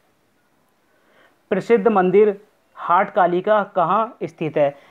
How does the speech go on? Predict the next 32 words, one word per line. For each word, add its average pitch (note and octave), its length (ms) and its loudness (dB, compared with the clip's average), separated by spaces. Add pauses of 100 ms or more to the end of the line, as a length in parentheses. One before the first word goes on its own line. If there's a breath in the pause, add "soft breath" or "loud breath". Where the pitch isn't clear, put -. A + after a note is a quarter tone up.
(160 soft breath)
ग्राम F#3 220 2
पंचायत G3+ 360 0
विकास F#3 340 0
अधिकारी F3+ 300 0
दो F#3 80 0
हज़ार F3+ 180 4
अठारह E3 300 0
में F3+ 100 0
ये F3 60 0
क्वेश्चन E3+ 280 -2
पूछ D#3 280 -6
रखा E3+ 240 2
है। G#3 160 4
तो - 400 -14
ये E3 100 -4
कहाँ E3 200 0
पे F#3 100 0
स्थित F3+ 240 -6
है? A3 220 0 (320 loud breath)
गंगोली E3 440 0
हाट। C#3 300 0 (1120 soft breath)
और D#3+ 60 -8
गंगोली F#3 360 0
हाट G3+ 180 2
कहाँ G3 220 0
पे G3+ 100 -6
पड़ता G3+ 320 0
है? A3+ 120 -2
पिथौरागढ़। C#3+ 640 -4
कहाँ D#3 280 -4
पे E3+ 100 -2
है? A#3 320 0